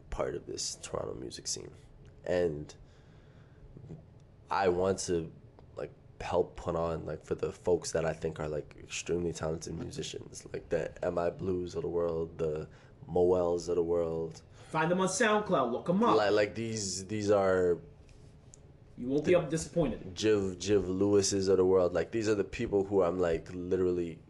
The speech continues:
Speaker 1: who I, like, I fucks with, you know?
Speaker 2: You're
Speaker 1: Like,
Speaker 2: not
Speaker 1: I
Speaker 2: in the, "Yeah, I fucks with
Speaker 1: No,
Speaker 2: you,"
Speaker 1: like, like, I,
Speaker 2: you
Speaker 1: like, I, bu-, like, I put money into it kind of thing. Like, I
Speaker 2: Put a five dollar pro line on 'em?
Speaker 1: I put, I put
Speaker 2: Put a
Speaker 1: two,
Speaker 2: twenty,
Speaker 1: I put
Speaker 2: put a
Speaker 1: two,
Speaker 2: twenty dollar
Speaker 1: I put a
Speaker 2: pro line.
Speaker 1: twenty-five dollar pro line on
Speaker 2: Okay.
Speaker 1: them folk, man.
Speaker 2: Okay.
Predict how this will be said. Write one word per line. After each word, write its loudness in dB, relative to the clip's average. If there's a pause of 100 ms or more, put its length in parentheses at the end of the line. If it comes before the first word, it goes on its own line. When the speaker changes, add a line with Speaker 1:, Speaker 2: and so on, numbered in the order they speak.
(100)
Speaker 1:
who -2
I, -6 (280)
like, -8
I -10 (220)
fucks -2
with, -12 (120)
you -2
know? 2 (180)
Speaker 2:
You're -4
Speaker 1:
Like, 2
Speaker 2:
not 4
Speaker 1:
I 4
Speaker 2:
in 4
the, 4
"Yeah, 2
I -8
fucks -4
with -2
Speaker 1:
No, 2
Speaker 2:
you," 4
Speaker 1:
like, 4
like, 4
I, 4
Speaker 2:
you 6
Speaker 1:
like, 4
I, 4
bu-, 2
like, 2
I 4
put 0
money 0
into -4
it -8 (140)
kind -4
of -8
thing. -6
Like, -4
I 4
Speaker 2:
Put 0
a 2
five 2
dollar 4
pro 6
line 6
on 4
'em? 2
Speaker 1:
I 0
put, 2 (120)
I -4
put -4
Speaker 2:
Put 2
a 2
Speaker 1:
two, 6
Speaker 2:
twenty, 6
Speaker 1:
I 6
put 4
Speaker 2:
put 4
a 4
Speaker 1:
two, 0
Speaker 2:
twenty 4
dollar 4
Speaker 1:
I 6
put 4
a 8
Speaker 2:
pro 6
line. 6
Speaker 1:
twenty-five 2
dollar 4
pro 2
line 6
on 4
Speaker 2:
Okay. 4
Speaker 1:
them 4
folk, -6
man. 0
Speaker 2:
Okay. 0